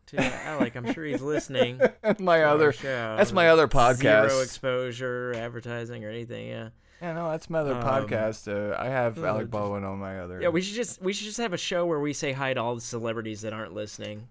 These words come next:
Speaker 1: you know, and talk about 'em for a little bit.
Speaker 2: Oh God, what about,
Speaker 1: Jessica
Speaker 2: um,
Speaker 1: Alba?
Speaker 2: Pete
Speaker 1: It could've
Speaker 2: Stevenson or
Speaker 1: worked.
Speaker 2: something?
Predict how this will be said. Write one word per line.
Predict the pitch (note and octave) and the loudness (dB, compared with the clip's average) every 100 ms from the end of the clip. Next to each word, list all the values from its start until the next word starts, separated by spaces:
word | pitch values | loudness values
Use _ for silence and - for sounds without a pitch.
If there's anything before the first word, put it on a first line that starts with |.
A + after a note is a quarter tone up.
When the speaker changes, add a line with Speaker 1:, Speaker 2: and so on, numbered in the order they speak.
| A#2 | -16
Speaker 1:
you | G#2+ | -14
know, | G#2 G#2+ | -12 -12
and | G#2 | -14
talk | G#2 A2 A2 | -12 -12 -10
about | G#2 G2+ | -12 -12
'em | G#2 | -12
for | A#2 | -14
a | A2 | -14
little | G#2+ A2 | -12 -12
bit. | A2 - _ _ _ _ - | -14 -16 _ _ _ _ -14
Speaker 2:
Oh | C3+ B2+ | -8 -6
God, | A2 A#2 B2+ G2 F2 - - | -6 -8 -8 -10 -12 -18 -12
what | A#2 C#3+ | -8 -4
about, | A2+ A2 - | -2 -4 -4
Speaker 1:
Jessica | - G#2+ G#2 | -4 -2 0
Speaker 2:
um, | G#2 | -2
Speaker 1:
Alba? | C3+ C#3+ C#3+ D3 _ _ | -4 -4 -6 -8 _ _
Speaker 2:
Pete | - B2+ | -10 -10
Speaker 1:
It | - | -8
could've | |
Speaker 2:
Stevenson | - - - A2 B2+ C#3+ C#3+ | -10 -10 -6 -6 -4 -4 -2
or | D3+ C3+ | -2 -2
Speaker 1:
worked. | D3+ D3+ | -4 -8
Speaker 2:
something? | D#3 D#3+ E3 | -10 -12 -16